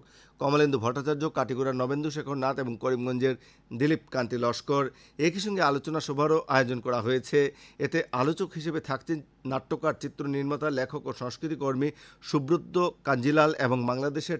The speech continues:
টাঙ্গাইলের মেজর জেনারেল মাহমুদুল হাসান ডিগ্রি কলেজের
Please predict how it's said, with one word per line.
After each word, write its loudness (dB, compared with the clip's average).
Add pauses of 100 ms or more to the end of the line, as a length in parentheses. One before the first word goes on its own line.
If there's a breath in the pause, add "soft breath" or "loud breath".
টাঙ্গাইলের 2
মেজর 0
জেনারেল 0 (400 loud breath)
মাহমুদুল 2
হাসান -2 (100)
ডিগ্রি -2
কলেজের 0